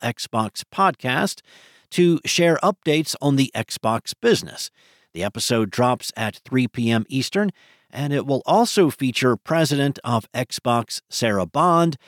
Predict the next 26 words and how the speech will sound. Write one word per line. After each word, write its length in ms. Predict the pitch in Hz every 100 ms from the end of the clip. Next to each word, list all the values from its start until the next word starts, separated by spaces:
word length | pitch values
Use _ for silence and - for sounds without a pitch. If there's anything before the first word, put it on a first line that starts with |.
| - _ -
and 300 | 110 147 139
the 200 | 127 117
head 280 | - 135 127
of 200 | 117 -
Xbox 680 | 117 - - 110 110 -
Game 260 | - 113 110
Studios, 680 | - 226 156 123 135 151 -
Matt 300 | 107 107 104
Booty. 420 | 190 214 87 - _ _ _ _ _
Those 280 | 147 160 143
are 260 | 143 143 - _
three 440 | 180 254 180 139
big 320 | 117 143 135
names, 600 | 143 175 92 - - - _
so 360 | - 151 143 123
this 260 | 147 139
could 240 | - 285 196
be 260 | 180 175 -
a 280 | 147 143 139
real 360 | 139 233 240
barn 400 | 135 143 185 214
burner 380 | 113 85 78 98
of 100 | 101
a 100 | 98
podcast 680 | - 143 143 - 147 147 -
episode. 540 | - 147 - 82 76